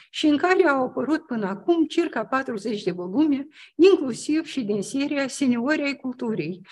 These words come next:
unde întâlnim din nou nume ale membrilor titulari, membrilor corespondenți și membrilor de onoare ai Academiei noastre. Activitatea științifică și culturală remarcabilă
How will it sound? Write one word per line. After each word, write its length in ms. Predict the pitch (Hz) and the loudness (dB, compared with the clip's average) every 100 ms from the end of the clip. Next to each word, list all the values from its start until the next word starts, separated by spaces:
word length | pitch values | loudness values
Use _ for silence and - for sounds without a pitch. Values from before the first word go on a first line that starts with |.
| - _ | -20 _
unde 280 | 302 302 269 | 6 6 4
întâlnim 520 | 247 - 233 269 220 | -2 -2 0 2 0
din 140 | 202 | -2
nou 460 | 190 233 339 339 - _ _ | -2 0 0 -2 -10 _ _
nume 480 | 240 262 320 339 330 | 2 6 6 4 0
ale 240 | - 214 220 | -6 -6 -2
membrilor 560 | 240 254 202 196 196 | 0 0 -2 -4 -8
titulari, 580 | - - 180 208 302 311 262 | -10 -12 -10 -4 -2 -2 -2
membrilor 540 | 247 262 233 185 190 | -2 -2 -2 -6 -6
corespondenți 840 | - 185 185 190 185 269 320 311 - - - | -6 -8 -8 -10 -4 2 4 2 -4 -20 -20
și 220 | - - 403 370 | -6 2 4 6
membrilor 440 | 330 285 233 202 | 4 0 -2 -2
de 100 | 185 | -2
onoare 420 | 190 190 233 247 | -4 -4 -4 -2
ai 120 | 202 | -6
Academiei 520 | 175 180 170 170 190 190 | -6 -8 -8 -8 -8 -8
noastre. 600 | 175 160 - - - 196 _ _ _ _ _ _ _ - | -8 -10 -12 -16 -16 -18 _ _ _ _ _ _ _ -6
Activitatea 640 | 277 - 320 370 381 403 | -4 2 4 4 4 4
științifică 680 | 349 - 294 269 302 - 330 | 4 4 2 4 2 2 2
și 180 | 294 285 | 2 -2
culturală 540 | - 233 226 233 285 | -6 -4 -2 0 0
remarcabilă 880 | 277 269 202 208 - 185 180 226 285 | 0 0 -2 -4 -4 -6 -6 -8 -8